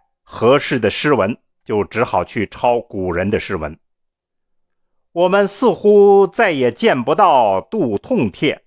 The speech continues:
这样的真性情书法了。难道是时代变了，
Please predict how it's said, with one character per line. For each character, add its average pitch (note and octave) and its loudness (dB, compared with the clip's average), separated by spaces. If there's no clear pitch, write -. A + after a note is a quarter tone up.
这 C3 -6
样 F#2+ -4
的 E2 -6
真 A#3 -2
性 E3+ -4
情 F#2+ -12
书 F#2+ -4
法 D2 -10
了。 D#2+ -12
难 G3 -4
道 F#3 4
是 E3+ -2
时 - -6
代 F#3 0
变 F3 0
了， D#3+ -2